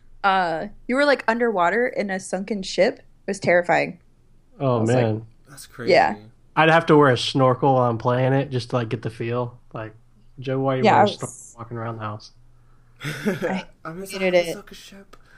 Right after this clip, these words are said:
Speaker 3: That's so
Speaker 2: I'm
Speaker 3: awesome.
Speaker 2: doing it. That would be cool if they did, like, uh,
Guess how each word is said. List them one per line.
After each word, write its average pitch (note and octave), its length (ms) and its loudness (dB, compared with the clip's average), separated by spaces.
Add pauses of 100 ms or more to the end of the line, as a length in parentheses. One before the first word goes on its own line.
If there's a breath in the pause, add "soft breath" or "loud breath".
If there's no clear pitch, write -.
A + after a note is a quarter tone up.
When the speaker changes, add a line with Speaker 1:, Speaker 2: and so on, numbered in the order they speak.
(960 soft breath)
Speaker 3:
That's E3+ 200 -12
so E3 140 -8
Speaker 2:
I'm D#3 40 -14 (160)
Speaker 3:
awesome. D3+ 60 -6
Speaker 2:
doing F#3+ 300 4
it. E3+ 180 -4 (760 soft breath)
That E3 120 6
would G#3+ 100 6
be F3+ 100 6
cool E3 200 6
if D#3 40 -6
they D#3 140 4
did, D#3 160 0
like, D3 260 2
uh, C#3+ 440 2